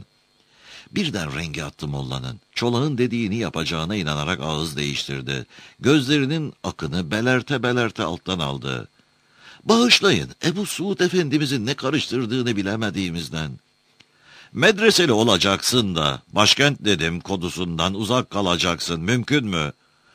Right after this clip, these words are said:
Sarayda osurulduğunda sizin hücrelerde abdest tazelendiğini bilmeyen mi var? Yoksa bizi deryada uyumakta belleyip üstümüze ölü toprağı saçmaya mı sıvanırsınız? Çivizade öyküsünü eskidi bellersiniz öyle ya.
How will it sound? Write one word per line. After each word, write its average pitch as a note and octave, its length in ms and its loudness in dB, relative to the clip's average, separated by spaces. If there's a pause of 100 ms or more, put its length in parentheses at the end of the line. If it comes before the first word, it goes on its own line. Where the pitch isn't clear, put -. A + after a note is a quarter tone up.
(240)
Sarayda G#3+ 540 6
osurulduğunda G3 840 4
sizin D3+ 300 2
hücrelerde D#3 520 4
abdest A2+ 540 4
tazelendiğini A2 800 2
bilmeyen F2 420 2
mi F#2 140 0
var? D2+ 240 -2 (420)
Yoksa F#2 380 0
bizi G#2+ 260 0
deryada F#2 480 4
uyumakta G2+ 640 0
belleyip F2+ 460 2
üstümüze C3 420 -2
ölü B2 260 2
toprağı B2 460 2
saçmaya A2+ 520 2
mı C3+ 80 -2
sıvanırsınız? F#2+ 840 -2 (720)
Çivizade F#3 600 6
öyküsünü C3 800 4
eskidi A#2 560 2
bellersiniz F2+ 640 2
öyle F2 220 4
ya. E2 320 2